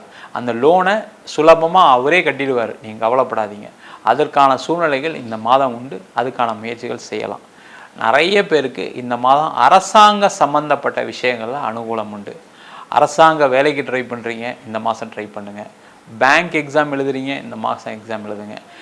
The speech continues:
"இல்ல சார், இப்போலாம் எக்ஸாம் கிடையாது, இப்போலாம் ட்ரை பண்ண முடியாது" அப்படின்னா, அட்லீஸ்ட் அதுக்கான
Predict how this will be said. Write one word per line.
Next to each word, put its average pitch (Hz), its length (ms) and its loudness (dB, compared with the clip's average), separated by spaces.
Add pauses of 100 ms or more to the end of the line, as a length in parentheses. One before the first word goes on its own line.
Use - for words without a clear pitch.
(140)
"இல்ல 139 200 -2
சார், 143 160 4
இப்போலாம் 135 380 0
எக்ஸாம் 135 300 -2
கிடையாது, 127 420 -2
இப்போலாம் 127 220 -4
ட்ரை 127 200 -4
பண்ண 127 160 -4
முடியாது" 113 300 -6
அப்படின்னா, 131 260 -10 (200)
அட்லீஸ்ட் 175 600 -2 (100)
அதுக்கான 127 460 0